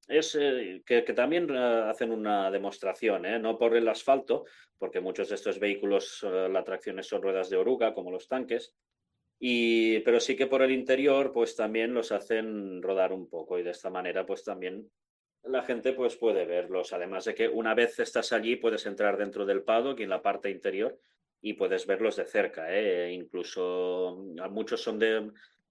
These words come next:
de hecho, la mayoría son de propietarios privados y si tienes al dueño allí, y, oye, puedes preguntarle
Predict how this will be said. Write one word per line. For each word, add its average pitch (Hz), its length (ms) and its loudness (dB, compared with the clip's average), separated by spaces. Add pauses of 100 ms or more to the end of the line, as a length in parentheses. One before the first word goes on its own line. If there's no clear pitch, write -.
de - 220 -4
hecho, 107 160 -4
la 107 80 4
mayoría 107 400 4
son 104 160 -6
de 104 80 4
propietarios 107 580 0
privados 107 500 2
y 110 60 -6
si 98 140 -6
tienes 98 320 -6
al 95 100 -2
dueño 101 260 0
allí, 104 600 0
y, 98 140 -8
oye, 101 180 -6
puedes 101 240 -4
preguntarle 101 720 0